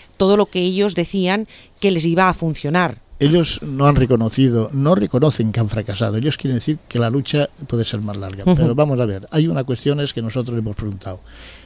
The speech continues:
Speaker 2: No conocen las características del funcionamiento de ataque del cotonet. No lo conocen. Ni nosotros tampoco. Porque hay mucho que discutir sobre este tema. ¿El cotonet cuándo hace daño?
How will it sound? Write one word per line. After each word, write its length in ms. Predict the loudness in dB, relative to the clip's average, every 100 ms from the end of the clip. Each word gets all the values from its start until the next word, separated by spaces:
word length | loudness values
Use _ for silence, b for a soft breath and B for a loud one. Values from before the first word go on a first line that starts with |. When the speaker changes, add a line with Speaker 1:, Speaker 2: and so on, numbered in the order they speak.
| -8
Speaker 2:
No 220 | 0 2 2
conocen 480 | 2 2 0 0
las 180 | 0 -4
características 720 | -6 -8 -6 -6 -6 -4 -4
del 100 | -6
funcionamiento 800 | -8 -10 -10 -10 -6 -6 -4 -8 -8 B -6
de 140 | -4
ataque 380 | -2 -2 0 0
del 180 | -2 -4
cotonet. 380 | -8 -10 -12 -14 -6
No 220 | 0 2
lo 80 | 2
conocen. 340 | -2 -10 -14 -20 -20 -10
Ni 220 | -2 0
nosotros 460 | 0 -2 -4 -6 -8
tampoco. 380 | -6 -4 -4 -6 -20 B B B B -8
Porque 220 | 0 2
hay 120 | 4
mucho 260 | 2 -2 -4
que 100 | -4
discutir 440 | -4 -6 -4 -4
sobre 220 | -4 -6
este 180 | -6 -8
tema. 260 | -10 -12 -16 b b b _
¿El 120 | -2
cotonet 400 | -2 -2 -2 -4
cuándo 500 | -2 2 4 2 -2 -4
hace 180 | -6 -4
daño? 280 | -4 -4 -8